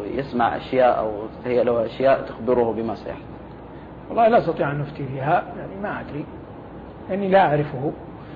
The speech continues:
Speaker 2: حتى أحكم عليه، لكن هناك شيء اسمه حديث نفس قد يقع للصالحين، كما قال الصديق رضي الله عنه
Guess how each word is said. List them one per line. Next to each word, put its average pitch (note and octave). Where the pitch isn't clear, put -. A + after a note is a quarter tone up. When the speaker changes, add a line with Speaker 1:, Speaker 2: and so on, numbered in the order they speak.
Speaker 2:
حتى E3+
أحكم D3
عليه، B2+
لكن E3+
هناك D#3
شيء D3+
اسمه D3
حديث D#3
نفس D3
قد D#3+
يقع A#2+
للصالحين، B2
كما D#3+
قال D3+
الصديق C#3
رضي C3+
الله B2+
عنه C#3